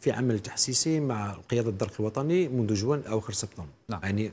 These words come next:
Speaker 1: غدا إن شاء الله حتكون عندنا انطلاقة بالتنسيق مع ب-، بحملة المندوبية الأمن في الطرقات
Speaker 2: مم.
Speaker 1: من هذا جويليا إلى أواخر شهر أوت، حيكون انطلاق إن شاء الله من م-، مفتاح في، آه، ستاسيون سيرفيس الخدمات، فضاء
Speaker 2: نعم.
Speaker 1: الخدمات. طبعًا،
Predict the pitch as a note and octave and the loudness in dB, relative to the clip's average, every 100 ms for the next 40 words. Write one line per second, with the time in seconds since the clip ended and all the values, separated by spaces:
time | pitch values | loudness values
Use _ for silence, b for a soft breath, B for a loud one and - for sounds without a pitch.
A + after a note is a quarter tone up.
0 | B B B B G#2+ D#3+ E3 - D#3+ D#3 | B B B B 0 2 2 0 2 2
1 | C3 - D3 C3+ C3+ B2+ C#3+ D3 D3 A#2+ | 0 -2 -2 0 0 2 2 2 0 -4
2 | F2+ G#2 A2 C3+ A#2 C#3+ - A#2 A2 A2+ | -4 -8 -2 -2 2 0 0 -2 -2 -4
3 | G2 G#2 A2 G#2 G2+ G2 G2+ F#2+ A#2 A#2+ | -6 -2 0 0 0 -4 -6 -4 0 0
4 | G#2+ A#2 G2+ G2 A2+ A#2 A#2 A2+ A#2+ A#2+ | 2 0 0 0 0 4 4 6 4 4
5 | A#2 G#2+ - G#2+ G#2 F#3+ F#3+ B G#2 F2 | -2 -4 -4 -4 0 -2 -2 B -12 -2
6 | B2 A#2+ B2+ A2 C3+ C3+ C#3 - B2 A#2+ | 2 4 4 4 4 4 4 4 0 2
7 | B2+ B2+ B2 A#2+ - A2 G#2 D3 A2 - | 0 0 -2 -6 -4 -2 0 4 2 2
8 | - _ G2+ G2 G#2+ G2+ A2+ D3 A2+ - | -16 _ -8 -4 -4 0 0 0 -2 -6
9 | C3 B2 B2+ C#3+ B B - A2 A#2 G#2+ | -6 -4 -4 -6 B B -6 0 2 0
10 | G#2 G#2 G#2 G#2 - B2 - A2 A2 G2+ | -4 -4 -4 -4 -2 -6 0 2 2 -2
11 | G2+ G2 F#2 F#2+ G2 F#2 F2 D#2+ E2 _ | -4 -6 -8 -8 -8 -8 -12 -20 -20 _
12 | _ - A#2+ - A2 A#2 C#3+ - - A2 | _ -4 0 0 0 2 2 0 -4 -8
13 | G2+ G#2 A2 F2 - G#2 A2 - G#2+ G2+ | -4 -2 -2 -4 -6 -4 -2 -2 0 -2
14 | E2 B B B B B2 F#2 | -4 B B B B -2 -2